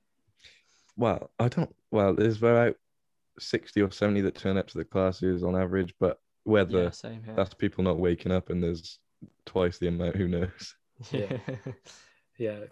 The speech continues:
Speaker 3: it's, it's always interesting when I, when I speak to people, obviously from different courses and stuff, seeing how, how many people actually,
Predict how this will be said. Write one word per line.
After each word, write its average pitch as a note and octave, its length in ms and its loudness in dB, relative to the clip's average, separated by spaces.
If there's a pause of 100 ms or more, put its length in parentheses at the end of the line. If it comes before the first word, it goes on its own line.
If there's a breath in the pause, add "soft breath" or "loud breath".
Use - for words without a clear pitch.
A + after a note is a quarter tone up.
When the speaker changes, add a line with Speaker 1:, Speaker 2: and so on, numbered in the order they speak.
(160)
Speaker 3:
it's, - 180 -10
it's C#3+ 240 -6
always D#3+ 280 0
interesting G#2+ 500 -8 (200)
when A2 200 -10
I, G2+ 260 -10
when G#2+ 220 -10
I F#2+ 240 -14
speak - 300 -14
to - 60 -20
people, F#2+ 280 -12
obviously F2+ 260 -10
from F2+ 220 -14
different F2+ 340 -16
courses F2+ 480 -14
and F2 100 -16
stuff, E2+ 300 -16
seeing F#2+ 260 -12
how, F2+ 300 -14 (840 soft breath)
how G#2+ 220 -6
many G2 220 -6
people G#2+ 340 -4
actually, F2+ 680 -10